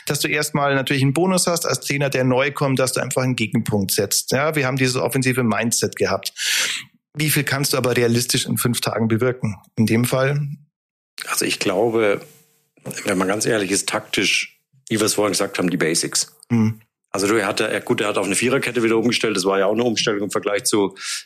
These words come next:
Speaker 2: Enrico Maaßens letzten Spielen, die er dann mit, mit einer Dreierkette begonnen hat oder Fünferkette, ganz wie man dann will. Das war natürlich ein, ein Unterschied in seiner Herangehensweise, aber ich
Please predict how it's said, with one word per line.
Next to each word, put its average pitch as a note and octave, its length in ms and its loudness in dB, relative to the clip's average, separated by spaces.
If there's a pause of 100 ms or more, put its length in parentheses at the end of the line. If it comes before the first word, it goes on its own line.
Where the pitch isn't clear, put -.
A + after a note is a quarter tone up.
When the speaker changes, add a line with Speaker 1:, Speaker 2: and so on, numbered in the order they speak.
(120)
Speaker 2:
Enrico G2+ 340 0
Maaßens G#2+ 400 0
letzten A2 420 0
Spielen, A#2 480 0
die G#2+ 120 2
er G2+ 100 2
dann G2 200 2
mit, G2 220 -2
mit - 460 -2
einer F#2+ 120 -2
Dreierkette A#2+ 760 0 (260)
begonnen A2+ 400 0
hat G2+ 100 -4
oder E2+ 140 0
Fünferkette, A2 540 -2
ganz F#2+ 180 -2
wie G2 40 0
man G2 120 2
dann F#2+ 140 0
will. A#2+ 200 2 (1000)
Das G2 200 0
war A#2+ 80 2
natürlich A2+ 400 2
ein, A2 220 4
ein A2+ 240 0
Unterschied A#2 500 2
in A2 100 2
seiner G#2+ 260 -2
Herangehensweise, G#2 920 0
aber F#2+ 240 0
ich F#2 100 -6